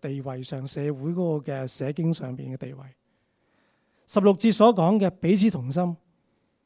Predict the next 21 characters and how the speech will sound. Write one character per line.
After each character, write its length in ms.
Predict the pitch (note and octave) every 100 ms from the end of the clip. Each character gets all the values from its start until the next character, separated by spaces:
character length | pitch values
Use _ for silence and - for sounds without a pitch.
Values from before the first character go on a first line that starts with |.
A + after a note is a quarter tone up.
| _
其 140 | -
實 60 | D3
都 100 | G#3+
係 60 | F3+
包 180 | G3
括 160 | F#3+ D3+
同 240 | - C3+
理 140 | B2+ C3
心， 340 | - D3 C#3+ - _ _ _ _ _ _ _ _ _ _ _ _ _ _ _ _ _ _
包 180 | - A3+
括 240 | - F#3 E3+ - _ _ _ _ _ _ _ -
有 120 | F#3
啲 140 | A#3
人 200 | F3+ C3+
能 280 | C#3+ B2 C3+
力 80 | C#3+
上 200 | - C3
面 120 | C3
嘅 20 |
卑 260 | - E3 D3+
微。 200 | D#3